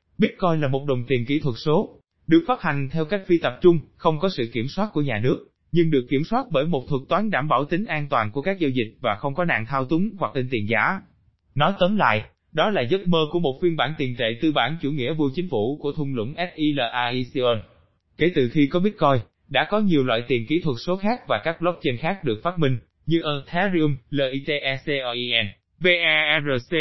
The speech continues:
O I N, vân vân. Một số người theo chủ nghĩa tự do cánh tả cũng có vẻ rất phấn khích với đồng tiền này, vốn tấn công vào các ngân hàng và uy quyền của các nhà nước. Nguồn gốc phát triển của blockchain Bitcoin và các loại tiền kỹ thuật số khác.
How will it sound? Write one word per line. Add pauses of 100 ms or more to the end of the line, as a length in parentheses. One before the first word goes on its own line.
O
I (120)
N, (140)
vân
vân. (560)
Một
số
người
theo
chủ
nghĩa
tự
do
cánh
tả
cũng
có
vẻ
rất (100)
phấn
khích
với
đồng
tiền
này, (320)
vốn
tấn
công
vào
các
ngân
hàng
và
uy
quyền
của
các
nhà
nước. (640)
Nguồn
gốc
phát
triển
của
blockchain
Bitcoin
và
các
loại
tiền
kỹ
thuật
số
khác.